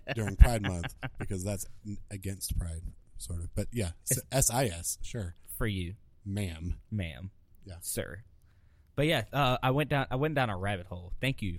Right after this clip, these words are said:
Speaker 1: for that.
Speaker 2: You're welcome, yeah.
Speaker 1: Um, speaking of, we are, what?
Speaker 2: Well, you go ahead. I'm thinking
Speaker 1: We
Speaker 2: about
Speaker 1: are, we are recording at the, uh, luxurious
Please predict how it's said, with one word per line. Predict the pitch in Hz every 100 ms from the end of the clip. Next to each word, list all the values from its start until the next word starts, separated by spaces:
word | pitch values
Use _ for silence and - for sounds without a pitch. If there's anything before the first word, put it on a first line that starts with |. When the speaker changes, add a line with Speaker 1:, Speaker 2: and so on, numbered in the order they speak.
| -
Speaker 1:
for | 104
that. | 92 127
Speaker 2:
You're | 135
welcome, | 120 - -
yeah. | 95 131 123 110
Speaker 1:
Um, | - -
speaking | - - 220 190 131
of, | 117 123 -
we | 135 170
are, | 117 127 120 123 113 - -
what? | 107 123 - - - -
Speaker 2:
Well, | 110
you | 127
go | 123
ahead. | 95 -
I'm | -
thinking | 101 95
Speaker 1:
We | 143 165
Speaker 2:
about | 156
Speaker 1:
are, | 147 - 143
we | 156
are | 147
recording | 135 147 160 151 135 117 120
at | - 117 113 -
the, | 120 117 110 -
uh, | 110 101 98 -
luxurious | 117 117 - 139 120 107 107 -